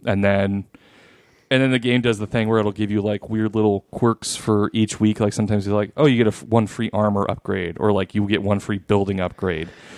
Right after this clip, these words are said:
and you can kind of, like, manipulate those if you're good enough.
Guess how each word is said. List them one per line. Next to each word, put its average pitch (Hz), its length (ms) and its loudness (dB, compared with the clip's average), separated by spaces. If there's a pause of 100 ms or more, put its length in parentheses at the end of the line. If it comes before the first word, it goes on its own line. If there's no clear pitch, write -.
(180)
and 120 140 4
you 120 80 6
can 123 160 4
kind 135 380 -2
of, 139 180 2
like, 110 380 0 (640)
manipulate 117 580 2
those 135 220 4
if 113 80 -10
you're 113 80 2
good 107 260 2
enough. 131 320 0